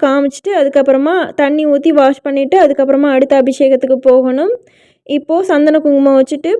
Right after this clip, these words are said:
பூ வச்சுட்டு அதுக்கப்புறமா தீபாராதனை, தூபாராதனை ரெண்டும் காமிச்சுக்கிறேன். அடுத்து தண்ணி ஊத்தி வாஷ் பண்ணிட்டு அடுத்த அபிஷேகத்துக்கு போலாம். ஏழு அபிஷேகம், ஒன்பது அபிஷேகம், மூணு அபிஷேகம் எதுவுமே இல்ல அப்படின்னா பால் வச்சு கூட நீங்க அபிஷேகம் பண்ணிக்கலாம்.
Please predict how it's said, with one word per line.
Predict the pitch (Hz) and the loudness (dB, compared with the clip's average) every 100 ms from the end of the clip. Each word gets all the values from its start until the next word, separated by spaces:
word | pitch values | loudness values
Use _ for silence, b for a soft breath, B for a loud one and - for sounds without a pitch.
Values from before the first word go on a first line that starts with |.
| 453 | 0
பூ | 320 311 | 0 2
வச்சுட்டு | 285 285 285 381 | 2 0 -4 -2
அதுக்கப்புறமா | 359 269 269 262 262 262 320 466 | 0 0 0 0 0 0 0 0
தீபாராதனை, | 320 311 285 285 277 262 247 262 330 523 b b b 302 | 0 2 2 2 2 2 0 0 0 -2 b b b -6
தூபாராதனை | 311 294 285 269 262 330 370 | 0 0 2 0 0 -2 -2
ரெண்டும் | 262 269 320 320 | -2 -2 -2 -2
காமிச்சுக்கிறேன். | 254 254 254 269 254 262 427 539 _ _ _ _ _ _ _ | 0 0 -2 -2 -2 0 -2 -6 _ _ _ _ _ _ _
அடுத்து | 277 294 320 370 | -8 -6 -4 -2
தண்ணி | 359 311 330 330 | -2 0 0 0
ஊத்தி | 320 330 | -2 0
வாஷ் | 302 285 294 | 0 0 -2
பண்ணிட்டு | 294 285 269 427 | 0 0 0 2
அடுத்த | 453 277 285 262 | 2 2 0 0
அபிஷேகத்துக்கு | 262 285 269 262 277 | 0 0 0 -2 -4
போலாம். | 254 247 240 302 427 | 0 2 2 0 -2
ஏழு | 320 269 285 | 0 2 2
அபிஷேகம், | 269 277 302 294 302 370 | 0 0 0 0 0 0
ஒன்பது | 302 269 285 269 | 2 2 2 2
அபிஷேகம், | 262 277 285 269 311 349 | 0 0 0 2 0 2
மூணு | 285 285 | 2 2
அபிஷேகம் | 269 262 285 269 277 392 | 0 -2 0 0 0 -2
எதுவுமே | 320 262 285 294 | 0 2 2 2
இல்ல | 269 277 294 | 2 0 0
அப்படின்னா | 226 254 285 | 0 -2 0
பால் | 381 302 269 277 | 0 0 0 0
வச்சு | 277 285 | -2 -4
கூட | 285 277 | -2 0
நீங்க | 370 302 | 0 0
அபிஷேகம் | 240 247 262 269 262 | 0 -2 -2 0 0
பண்ணிக்கலாம். | 262 254 247 254 277 | 0 -2 -2 0 2